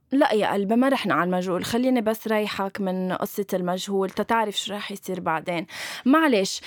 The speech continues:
نحن فتحنا الطرقات، نحن عم نعطيهم نفس لكل العالم و-، ونحن منهم تعبنا ونزلنا كل يوم و-،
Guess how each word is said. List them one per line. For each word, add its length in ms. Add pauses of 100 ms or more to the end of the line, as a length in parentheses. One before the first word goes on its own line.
(160)
نحن 220
فتحنا 420
الطرقات، 680
نحن 220
عم 180
نعطيهم 520
نفس 360
لكل 260
العالم 380
و-، 200
ونحن 400
منهم 460
تعبنا 540
ونزلنا 480
كل 180
يوم 480
و-، 240